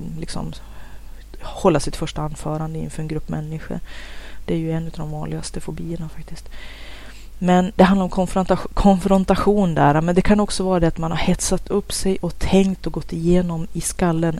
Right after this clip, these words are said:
eh, eh, ett visst projekt som man inte har påbörjat, men man har gått igenom det i skallen en gång, tio gånger, tvåhundra gånger. Och förutom att man bygger upp de här, eh,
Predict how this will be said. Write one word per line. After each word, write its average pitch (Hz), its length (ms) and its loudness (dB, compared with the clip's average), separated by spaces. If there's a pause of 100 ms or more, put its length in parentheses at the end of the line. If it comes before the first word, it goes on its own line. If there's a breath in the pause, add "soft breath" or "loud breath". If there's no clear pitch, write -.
eh, 160 220 0
eh, 165 180 0
ett - 260 -2
visst 175 240 -2
projekt - 600 -4 (580 loud breath)
som 165 180 -2
man 165 100 0
inte 160 120 -4
har 160 60 0
påbörjat, 156 600 -2
men 151 160 -2
man 156 120 -2
har 170 80 2
gått - 260 -2
igenom 165 380 0
det 160 80 -2
i 160 60 -2
skallen 156 520 0 (760 loud breath)
en 180 260 10
gång, 160 340 -4 (200 loud breath)
tio 175 340 4
gånger, 156 340 -2
tvåhundra 165 800 0
gånger. 147 460 -6 (300 loud breath)
Och 160 80 -8
förutom 185 240 2
att 170 100 -2
man 170 120 0
bygger 165 200 0
upp 170 120 -4
de 156 100 -4
här, 156 200 0
eh, 156 140 2